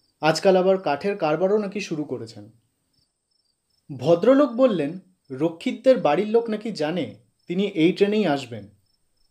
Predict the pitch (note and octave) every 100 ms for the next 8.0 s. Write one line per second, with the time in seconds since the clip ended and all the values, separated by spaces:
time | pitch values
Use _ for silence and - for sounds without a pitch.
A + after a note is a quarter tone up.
0 | D3+ G#3 A3+ D#3+ F#3 G#3+ A3+ G3+ D#3+ F#3+
1 | - - D3+ - A#3 A3 G#3+ G3+ F#3+ G3
2 | G3+ G3+ G3 - D#3 G#3 A#3 A#3+ A3 D3
3 | F#3+ F#3+ D3+ D3 A2+ - A2 - _ _
4 | _ _ _ _ _ _ F3 B3+ A3 F#3+
5 | A3 B3+ F#3 D#3+ D#3+ E3+ G3 - D#3+ D#3+
6 | G#3 F#3+ D3 - G#3 F#3+ G3 G3+ D#3+ F#3
7 | G3+ F3+ C3+ E3+ D#3+ D#3 D#3 D#3 G#2